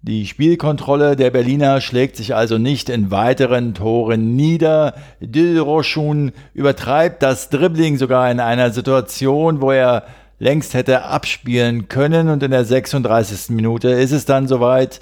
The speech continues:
der Ausgleich. Scholloy verliert den Ball im Sechzehner.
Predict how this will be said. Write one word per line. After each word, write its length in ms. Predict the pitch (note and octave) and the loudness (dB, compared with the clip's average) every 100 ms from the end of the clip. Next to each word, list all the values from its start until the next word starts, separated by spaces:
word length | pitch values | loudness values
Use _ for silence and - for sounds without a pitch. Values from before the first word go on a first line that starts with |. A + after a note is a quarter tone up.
| - - - | -20 -20 -10
der 520 | F2+ A2 A#2+ B2 G#2+ - _ | -2 0 2 0 -2 -12 _
Ausgleich. 1120 | - C3+ F3+ E3 - A2+ F#2 F2+ E2+ E2+ - - _ - | -4 0 0 -2 -4 -2 0 -2 -4 -8 -12 -16 _ -10
Scholloy 580 | - E3+ G3+ F#3+ C3 A2 | -2 0 2 2 0 -2
verliert 440 | A2+ A#2 C3 C3+ | -2 0 0 2
den 140 | A#2 | -2
Ball 260 | G2+ A2+ A#2 | 0 2 2
im 220 | A#2 A2+ | 0 -2
Sechzehner. 800 | G#2+ C3 - - C#3+ D3 D#3+ | 0 0 -2 -4 0 2 0